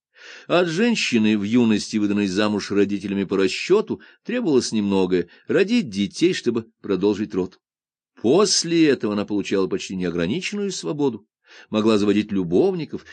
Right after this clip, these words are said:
естественно, соблюдая формальные приличия и не позволяя себе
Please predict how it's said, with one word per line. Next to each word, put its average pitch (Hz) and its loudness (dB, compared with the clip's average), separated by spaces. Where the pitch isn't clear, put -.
естественно, 92 -4
соблюдая 85 -2
формальные 85 -4
приличия 107 -4
и 95 -6
не 92 -6
позволяя 87 0
себе 90 -4